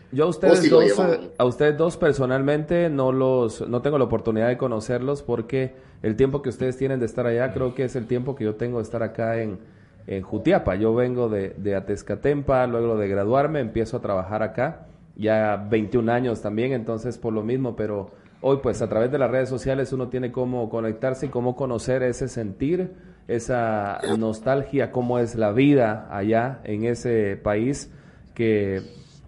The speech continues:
Speaker 1: pues los ha, eh, recibido y los tiene allá viviendo con,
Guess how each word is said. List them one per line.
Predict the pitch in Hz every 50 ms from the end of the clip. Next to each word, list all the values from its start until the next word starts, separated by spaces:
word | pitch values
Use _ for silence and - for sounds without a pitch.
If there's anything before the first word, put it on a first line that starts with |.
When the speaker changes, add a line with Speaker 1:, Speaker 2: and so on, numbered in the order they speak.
| - - -
Speaker 1:
pues | - 110 98 98
los | 110 113 110 -
ha, | 127 123 120 120 123 127 120 113 110 110
eh, | - 107 104 101
recibido | 107 117 107 - 123 123 113 127 135 143 160 175 156
y | 131
los | 113 113 113 110
tiene | - 131 135 139 139 135 113 - - - - - - - -
allá | 110 113 120 131 139 - - -
viviendo | 117 117 117 120 143 180 196 131
con, | - 110 101 95